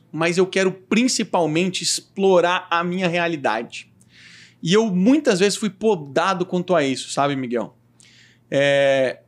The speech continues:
muitos lugares que eu trabalhei, eu, eu fui incentivado a não falar as coisas que eu acreditava e falar do jeito que eu queria falar. Então, eu deixei de me comunicar por alguns períodos do jeito que eu queria me comunicar.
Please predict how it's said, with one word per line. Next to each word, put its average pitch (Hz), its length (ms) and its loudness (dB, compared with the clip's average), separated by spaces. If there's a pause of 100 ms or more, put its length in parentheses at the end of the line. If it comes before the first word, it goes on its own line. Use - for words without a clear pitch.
(460)
muitos 220 420 2
lugares 160 540 0
que 151 80 -6
eu 131 60 -8
trabalhei, 139 760 2 (1080)
eu, 175 720 4
eu 156 160 4
fui 185 220 -2
incentivado 175 720 0
a 175 40 0
não 185 140 0
falar 170 380 2
as 160 100 -4
coisas 175 320 -4
que - 120 -6
eu 165 80 2
acreditava 165 920 -4 (460)
e 175 80 -2
falar 175 300 0
do 175 160 -2
jeito 180 320 -4
que 202 80 -4
eu 185 40 -6
queria 185 320 -2
falar. 175 640 0 (840)
Então, 214 560 0
eu 185 100 4
deixei 220 720 2
de 170 160 -2
me 170 100 0
comunicar 151 640 -2
por 147 120 -2
alguns 139 340 0
períodos 143 560 -2
do 143 140 -4
jeito 147 260 -2
que 156 60 -4
eu 143 40 -4
queria 135 280 -6
me 127 80 -8
comunicar. 127 600 -10